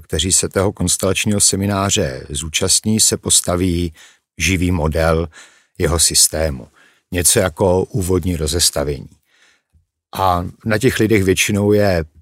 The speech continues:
poměrně dobře vidět, jak se cítí nebo jak jim je, jestli je jim dobře, špatně, komu je líp, komu hůř, kdo by chtěl stát někde jinde. Případně se jich na to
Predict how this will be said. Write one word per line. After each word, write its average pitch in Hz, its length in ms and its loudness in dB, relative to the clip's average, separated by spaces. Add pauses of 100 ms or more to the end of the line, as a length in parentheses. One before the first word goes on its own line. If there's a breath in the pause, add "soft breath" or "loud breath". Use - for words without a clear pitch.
(140)
poměrně 98 500 2
dobře 85 340 0
vidět, 82 440 -2
jak 85 160 0
se 90 160 0
cítí 85 460 -2
nebo 82 220 -2
jak 82 240 -4
jim 82 160 -4
je, 87 360 -4 (120)
jestli 85 380 -2
je 82 80 0
jim 82 160 -2
dobře, 80 300 -4
špatně, 82 480 -6
komu 87 280 -4
je 85 120 0
líp, 80 280 -4
komu 87 240 -6
hůř, 87 480 -2
kdo 85 220 -2
by 80 100 -6
chtěl 85 240 -4
stát 85 440 0
někde 87 260 -4
jinde. 76 460 0 (920 loud breath)
Případně 85 800 0
se - 240 0
jich 87 200 -4
na 82 100 -2
to 82 400 -2